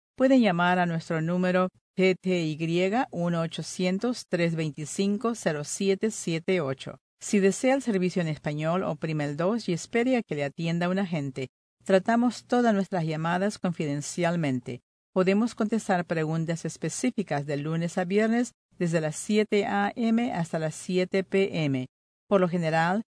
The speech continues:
su tiempo de espera será más corto si nos llama después del martes. Ofrecemos servicios de intérprete gratis tanto por teléfono como en nuestras oficinas.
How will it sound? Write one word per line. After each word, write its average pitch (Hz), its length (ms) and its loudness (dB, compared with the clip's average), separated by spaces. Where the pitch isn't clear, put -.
su - 240 0
tiempo 202 360 0
de 269 60 4
espera 214 460 2
será 175 280 -2
más 156 220 -4
corto 214 420 0
si - 140 -6
nos 151 120 -4
llama 185 400 2
después 160 500 -2
del 196 140 2
martes. 135 600 -4
Ofrecemos 208 560 0
servicios 196 440 2
de 165 80 -2
intérprete 165 720 -2
gratis 139 440 -4
tanto 175 340 0
por 147 180 -6
teléfono 214 580 0
como 165 180 -2
en 151 100 -2
nuestras 165 500 -2
oficinas. 147 640 -2